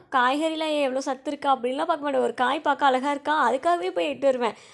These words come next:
அது செய்ய தெரியுமா, தெரியாதா, அதெல்லாம் வந்து யோசிக்க மாட்டேன். அது பார்க்க அழகா இருக்கு, இதை செஞ்சு சாப்பிடணும் அப்படிங்கிறதுக்காகவே போய் வாங்கிட்டு வருவேன். அந்த மாதிரி எத்தனை பேர் இருக்கீங்கன்னு கமெண்ட் பண்ணுங்க.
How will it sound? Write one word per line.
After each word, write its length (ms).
அது 120
செய்ய 280
தெரியுமா, 400
தெரியாதா, 500
அதெல்லாம் 300
வந்து 160
யோசிக்க 440
மாட்டேன். 340
அது 140
பார்க்க 340
அழகா 280
இருக்கு, 320
இதை 200
செஞ்சு 140
சாப்பிடணும் 600
அப்படிங்கிறதுக்காகவே 840
போய் 180
வாங்கிட்டு 420
வருவேன். 540
அந்த 220
மாதிரி 220
எத்தனை 260
பேர் 260
இருக்கீங்கன்னு 440
கமெண்ட் 220
பண்ணுங்க. 460